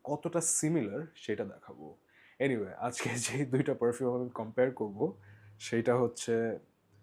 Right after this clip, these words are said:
দুই হাজার থেকে দুই হাজার তিনশো টাকার মধ্যে রেইহান বা রায়হান সাহেব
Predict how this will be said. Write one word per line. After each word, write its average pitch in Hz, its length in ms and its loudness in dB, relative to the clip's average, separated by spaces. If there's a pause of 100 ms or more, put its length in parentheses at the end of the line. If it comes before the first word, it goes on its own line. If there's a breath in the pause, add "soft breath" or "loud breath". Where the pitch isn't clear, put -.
(540 soft breath)
দুই 123 280 6
হাজার 156 240 6
থেকে 165 220 6
দুই 147 160 6
হাজার 151 200 6
তিনশো 147 340 2
টাকার 143 240 2
মধ্যে 131 440 -2 (1000)
রেইহান 139 960 4
বা 113 320 4
রায়হান 123 420 4
সাহেব 117 380 0